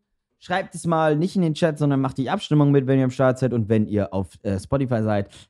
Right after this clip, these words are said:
Dann habt ihr einfach reingeschissen, weil ihr das nur am Livestream machen könnt, jeden Montag, achtzehn Uhr auf dem Kanal von No Hand Gaming. Und dann heißt es nämlich dort immer,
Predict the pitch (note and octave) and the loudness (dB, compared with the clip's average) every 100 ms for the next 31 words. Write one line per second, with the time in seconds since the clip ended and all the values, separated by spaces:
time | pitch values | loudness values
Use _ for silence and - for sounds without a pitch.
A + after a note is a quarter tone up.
0 | - E3+ G#3 G3 A3+ G#3+ G#3+ A#3 G3+ G3 | -2 0 2 0 0 0 0 0 0 2
1 | D#3+ D#3 C#3 C3+ C#3+ C#3+ - B2 A#2 G2+ | 0 0 0 -2 -2 -2 -2 -4 -4 -6
2 | A2 D#3 - C#3+ C3+ B2 B2 A#2 D#3 C3 | -6 -6 -4 -2 0 0 2 2 2 2
3 | C3+ C3+ B2 - D3 - D3+ C#3+ - F3 | 2 2 -2 -2 -4 0 2 2 0 -2
4 | D#3+ D#3+ C#3+ C#3 B2+ D3+ C#3+ D3+ D#3 D3 | -2 0 0 -2 0 0 2 4 4 4
5 | C3 C3+ C3+ C3+ C3 - - B2+ F#3 A#3+ | 0 0 2 2 0 -4 -12 0 2 4
6 | G3 G3+ D#3 - _ _ - D#3+ A3+ A3+ | 4 2 -2 -4 _ _ -2 0 0 -2
7 | G#3 F3 D3 G3+ F#3+ - E3+ B2+ F2+ | 2 2 2 2 0 2 2 2 0